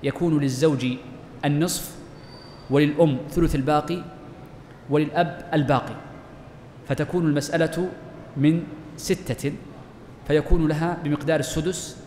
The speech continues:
نحو من السدس، وليس سدساً، وإنما نقول ثلث الباقي وهو السدس، وللأب الثلث وللزوج النصف. زوجة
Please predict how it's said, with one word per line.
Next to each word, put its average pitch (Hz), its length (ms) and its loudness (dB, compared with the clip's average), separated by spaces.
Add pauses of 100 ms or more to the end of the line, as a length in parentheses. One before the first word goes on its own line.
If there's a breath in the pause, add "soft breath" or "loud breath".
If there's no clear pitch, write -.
(340)
نحو 143 260 0
من 139 140 4
السدس، 147 400 -2
وليس 160 160 0
سدساً، 135 420 -2
وإنما 143 260 0
نقول 143 200 -2
ثلث 170 200 -2
الباقي 131 300 0
وهو 131 120 0
السدس، 160 400 -4 (480 loud breath)
وللأب 147 500 2 (380)
الثلث 175 460 4 (540)
وللزوج 156 600 4 (260)
النصف. 135 360 2 (840)
زوجة 160 320 2